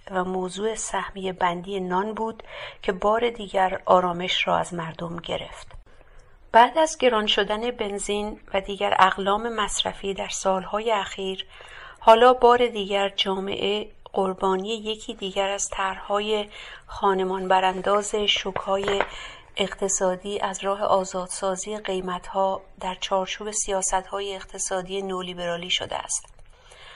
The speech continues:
از سه دههٔ پیش، یعنی از دورهٔ دولت سازندگی هاشمی رفسنجانی و با پشتیبانی مستقیم ولی فقیه،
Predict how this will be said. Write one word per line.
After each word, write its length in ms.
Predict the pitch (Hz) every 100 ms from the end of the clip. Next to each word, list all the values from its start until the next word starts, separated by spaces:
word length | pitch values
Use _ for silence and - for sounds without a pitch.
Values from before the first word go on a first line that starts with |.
| - - - -
از 100 | -
سه 80 | 254
دههٔ 360 | 254 240 220 220
پیش، 480 | 214 208 202 - -
یعنی 280 | 202 185 202
از 200 | 196 196
دورهٔ 360 | 202 190 196 220
دولت 440 | 214 190 190 208
سازندگی 720 | 202 - 190 190 185 185 185
هاشمی 560 | 208 202 190 190 185 196
رفسنجانی 920 | 196 180 - 185 180 180 180 185 196 - - - - -
و 80 | 196
با 140 | 190
پشتیبانی 760 | 185 202 196 - 196 196 202 240
مستقیم 720 | 226 202 - 190 196 214 208
ولی 300 | 190 185 196
فقیه، 540 | - 185 185 202 202